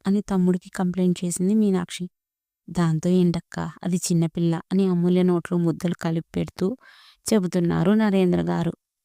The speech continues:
"దానికి కాదురా, నీ కాళ్ళు విరగ్గొట్టాలి. సంకలో పిల్లల్ని ఎత్తుకుని తినిపించాల్సిన వయసులో దానికి గోరుముద్దలు కలిపి పెడతావా?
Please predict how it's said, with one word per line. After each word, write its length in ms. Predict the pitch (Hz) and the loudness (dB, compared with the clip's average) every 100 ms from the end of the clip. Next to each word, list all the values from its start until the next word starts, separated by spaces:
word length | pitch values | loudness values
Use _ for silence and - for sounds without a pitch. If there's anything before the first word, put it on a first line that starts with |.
| _ _ - | _ _ -8
"దానికి 400 | 156 170 190 - | -4 0 0 0
కాదురా, 440 | 196 180 165 170 165 | 0 0 0 -2 0
నీ 180 | 175 208 | 6 6
కాళ్ళు 320 | 202 196 208 | 4 2 2
విరగ్గొట్టాలి. 640 | 190 170 156 160 - 160 156 _ _ _ - | 2 0 -2 -6 -4 -6 -6 _ _ _ -12
సంకలో 460 | - 180 160 180 185 | -2 -2 0 0 0
పిల్లల్ని 440 | - 185 185 196 | 0 2 4 4
ఎత్తుకుని 340 | 185 185 190 185 | 2 0 0 2
తినిపించాల్సిన 760 | 180 175 185 180 185 180 185 | 0 0 0 0 -2 -2 0
వయసులో 440 | 185 185 185 208 247 - - - - | 0 0 -2 -2 -4 -8 -20 -20 -8
దానికి 440 | 151 175 185 180 160 | 0 2 4 2 -2
గోరుముద్దలు 680 | 151 180 175 190 160 175 165 | 2 4 6 6 4 0 0
కలిపి 260 | 180 165 - | -2 -4 -4
పెడతావా? 440 | 165 160 - 156 | -6 -6 -6 -6